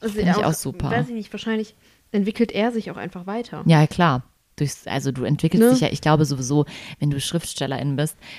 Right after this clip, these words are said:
Speaker 2: dann, dann entwickelst du dich ja wahrscheinlich durch den Schreibprozess
Speaker 1: Ja.
Speaker 2: einfach ständig. Und wenn der, also ich meine, was der da für Themen immer aufmacht und welche Denk-, also
Speaker 1: Ja.
Speaker 2: ich, also ich frag mich auch, also in dem Kopf, das ist bestimmt auch sehr anstrengend für ihn
Speaker 1: Mhm.
Speaker 2: jetzt. Also jetzt gar nicht negativ gemeint,
Speaker 1: Nee,
Speaker 2: sondern
Speaker 1: nee.
Speaker 2: einfach, dass ich mir denke, boah,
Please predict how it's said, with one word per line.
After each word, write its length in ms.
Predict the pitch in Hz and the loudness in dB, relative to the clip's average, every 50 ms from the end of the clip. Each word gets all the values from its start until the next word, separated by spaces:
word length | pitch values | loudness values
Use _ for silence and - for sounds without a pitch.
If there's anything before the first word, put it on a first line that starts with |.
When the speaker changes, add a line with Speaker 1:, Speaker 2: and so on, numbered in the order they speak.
| - - | -10 -2
Speaker 2:
dann, 260 | - 151 143 143 139 135 - - - - | 0 2 2 2 0 -2 -6 -12 -16 -6
dann 300 | - 147 139 139 131 117 - | -4 -2 0 0 -2 -2 0
entwickelst 400 | 156 147 160 151 - 165 - - | 0 0 0 0 0 -2 -2 -2
du 40 | 151 | -4
dich 100 | 147 - | -2 0
ja 100 | 147 127 | 0 0
wahrscheinlich 280 | 139 - 151 151 131 | 0 2 0 0 2
durch 120 | - 135 131 | 0 -2 -2
den 80 | 127 127 | -2 -4
Schreibprozess 580 | - - 131 139 - - - - - 127 - | -2 -2 -2 -2 0 -2 -6 -6 -8 -4 -2
Speaker 1:
Ja. 80 | 190 180 | 0 2
Speaker 2:
einfach 260 | 180 170 170 170 165 170 - - - | 2 2 0 0 -2 -6 -8 -12 -12
ständig. 460 | 165 - - - 165 175 165 - 127 | -10 -8 -4 0 2 2 2 2 0
Und 120 | 151 131 | 0 2
wenn 180 | 151 160 170 147 | 4 4 4 6
der, 340 | 170 175 185 190 190 190 - | 8 8 8 8 6 6 4
also 180 | 156 139 139 - - - - - - - - - - - - - - - _ - _ - - - | 2 0 0 -4 -6 -12 -20 -20 -20 -20 -20 -20 -20 -20 -20 -20 -20 -20 _ -20 _ -20 0 6
ich 80 | - 185 | 8 8
meine, 180 | 190 196 190 170 | 10 10 8 8
was 180 | 190 226 - | 6 6 6
der 100 | - 214 185 | 6 6 6
da 80 | 185 180 | 6 4
für 120 | - 170 | 2 0
Themen 360 | - - 185 202 214 220 190 170 | 2 6 8 10 10 10 10 8
immer 180 | 165 165 151 | 8 8 8
aufmacht 340 | 135 170 175 165 190 196 180 | 10 8 8 8 8 8 8
und 140 | 180 170 147 | 8 8 8
welche 260 | 170 180 190 - 175 | 6 6 6 4 2
Denk-, 400 | 147 - 170 185 233 240 220 - - - | 2 6 10 10 10 10 10 6 0 -8
also 280 | - 151 - - 151 - - - | -6 -6 -6 -6 -8 -10 -8 -6
Speaker 1:
Ja. 160 | 202 202 185 - - - - - _ _ _ | -6 -4 -4 -6 -10 -16 -20 -20 _ _ _
Speaker 2:
ich, 240 | - 165 165 - - | -6 -6 -6 -4 -4
also 180 | 170 170 - - | -4 -4 -4 -6
ich 200 | - 165 - - | -10 -10 -10 -12
frag 240 | - - 190 202 - 190 | -4 -2 -2 0 2 2
mich 160 | 175 170 - | 0 0 0
auch, 160 | - 165 160 - | -2 -4 -4 -4
also 200 | - 156 156 156 | -6 -8 -6 -6
in 220 | - - - 175 170 | -6 -2 0 2 4
dem 180 | 185 220 233 | 6 6 6
Kopf, 360 | 226 - 226 233 - - - - - - - _ _ _ _ _ _ | 6 4 2 0 0 -4 -12 -14 -16 -20 -20 _ _ _ _ _ _
das 120 | - 165 - | -10 -10 -6
ist 40 | - | -6
bestimmt 300 | 160 - - 185 185 196 | -6 -2 0 2 2 4
auch 80 | 208 | 2
sehr 180 | 196 214 202 - | 2 2 0 2
anstrengend 500 | 208 202 190 - - - 165 151 156 - | 2 2 2 0 -2 -4 -4 -4 -4 -2
für 80 | - 214 | 0 4
ihn 120 | 208 202 196 | 6 6 8
Speaker 1:
Mhm. 20 | 185 | 8
Speaker 2:
jetzt. 140 | 208 226 226 | 6 4 2
Also 140 | 160 160 170 | 2 4 4
jetzt 180 | 165 - - | 2 2 2
gar 140 | - 180 180 | 2 2 4
nicht 140 | 175 160 160 | 4 4 6
negativ 480 | 185 220 247 202 175 - - 170 - - | 6 6 6 6 4 0 -4 -8 -8 -6
gemeint, 240 | 170 160 151 220 226 | -4 -2 0 4 4
Speaker 1:
Nee, 60 | 233 | 6
Speaker 2:
sondern 140 | 240 247 254 | 6 6 6
Speaker 1:
nee. 40 | 240 | 6
Speaker 2:
einfach, 120 | 226 202 | 6 4
dass 120 | 190 185 | 4 2
ich 60 | - 175 | 2 2
mir 100 | 180 170 | 2 2
denke, 220 | 175 180 175 185 | 2 0 0 -2
boah, 240 | 165 170 156 160 165 | -2 0 0 0 -2